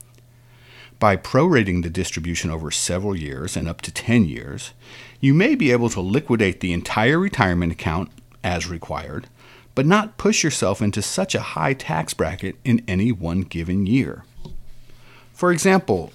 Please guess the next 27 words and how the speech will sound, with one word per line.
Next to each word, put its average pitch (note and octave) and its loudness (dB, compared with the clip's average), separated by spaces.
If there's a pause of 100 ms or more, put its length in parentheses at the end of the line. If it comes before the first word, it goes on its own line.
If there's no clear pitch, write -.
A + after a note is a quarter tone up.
let's G#3+ 2
say G3 2
you F3 2
have D3 6
an C3+ 6
inherited A#2 4
I G#2 6
R G2 4
A G2 4
with F2 -2
two F3+ 2
hundred D3+ 4
and A#2+ 2
fifty A2+ -2
thousand E2+ -2
dollars - -8
in D2 -10
it. - -14 (920)
If C3 2
you C3 2
take C#3 2
it B2+ 0
all G2 4
in F#2 0
one C3 6
tax B2 2
year, D#2+ -8